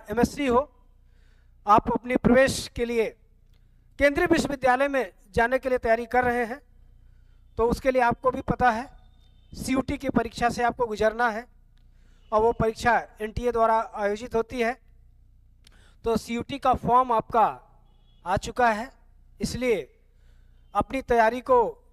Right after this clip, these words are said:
बेहतर बनाइए और इस form को apply करिए, क्योंकि इसका exam इस बार आपका मार्च में ही प्रस्तावित हो रहा है, इसलिए आपको जो है विशेष सावधानी बरतनी होगी इस परीक्षा में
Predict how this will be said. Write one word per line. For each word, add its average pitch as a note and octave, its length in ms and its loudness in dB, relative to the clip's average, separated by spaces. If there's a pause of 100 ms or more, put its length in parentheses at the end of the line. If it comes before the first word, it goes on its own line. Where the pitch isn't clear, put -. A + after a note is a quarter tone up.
(300)
बेहतर A3 320 2
बनाइए C4 460 4 (520)
और A3 340 2
इस D4+ 180 -8
form A#3+ 280 2
को A#3+ 200 0 (280)
apply A3 360 0
करिए, B3+ 320 -2 (840)
क्योंकि - 220 2
इसका C#4 260 2
exam A#3+ 440 2
इस A#3 180 -12
बार A#3+ 200 6
आपका A3 400 2 (920)
मार्च A3 360 0
में B3+ 200 -2
ही D4 340 -2
प्रस्तावित A#3+ 580 -2
हो A3+ 100 0
रहा G#3+ 220 4
है, G3 180 -4 (500)
इसलिए A3+ 320 -2
आपको G#3+ 320 0
जो A3 120 -2
है G3+ 360 -2 (340)
विशेष C#4+ 420 2
सावधानी A#3 720 -2
बरतनी A#3 340 0
होगी A3+ 280 0 (240)
इस G#3+ 140 -6
परीक्षा G#3+ 420 0
में G3+ 180 -6